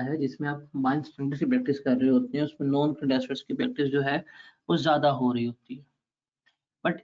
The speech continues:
इसमें जो है, इसमें, इसमें ये वाला scene जो है वो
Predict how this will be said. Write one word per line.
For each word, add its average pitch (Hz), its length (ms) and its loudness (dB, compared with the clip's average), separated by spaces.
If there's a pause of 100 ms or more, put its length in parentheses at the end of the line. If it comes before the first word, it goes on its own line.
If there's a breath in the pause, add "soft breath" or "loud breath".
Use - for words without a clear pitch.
इसमें 254 360 4
जो 220 120 6
है, 139 320 2
इसमें, 127 440 0
इसमें 175 260 -2
ये 160 200 4
वाला 147 180 4
scene 127 340 -2
जो 131 120 0
है 123 200 0 (540)
वो 135 420 -2